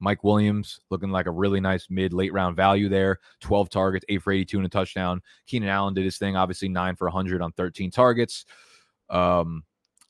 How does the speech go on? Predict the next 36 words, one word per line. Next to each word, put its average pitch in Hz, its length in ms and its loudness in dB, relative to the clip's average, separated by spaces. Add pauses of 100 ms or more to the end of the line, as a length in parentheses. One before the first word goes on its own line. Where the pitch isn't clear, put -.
Larry 107 220 4
Roundtree 101 400 -2
seems 98 280 -8
to 98 100 -10
be, 90 160 -2
I 85 100 0
guess, 92 240 -4
the 87 140 -8
early 95 220 0
down 90 220 -2
backup. 92 340 0
I'm 107 80 -8
telling 113 300 -2
you, 92 60 -2
yo, 92 280 0
Larry 127 240 4
Roundtree 120 440 0
is 87 60 -4
just 90 220 -8
really 95 320 -4
not 87 240 -4
good. 78 320 -6
He 104 160 -2
is 107 100 -2
so 113 420 -2
not 95 260 -4
good. 92 100 -6
I'm 107 160 -6
shocked 110 380 0
that 87 100 -12
they 90 140 0
actually 92 420 -4
let 87 380 -2 (640)
Josh 87 260 -2
Kelly 90 480 -2
sit. - 320 -8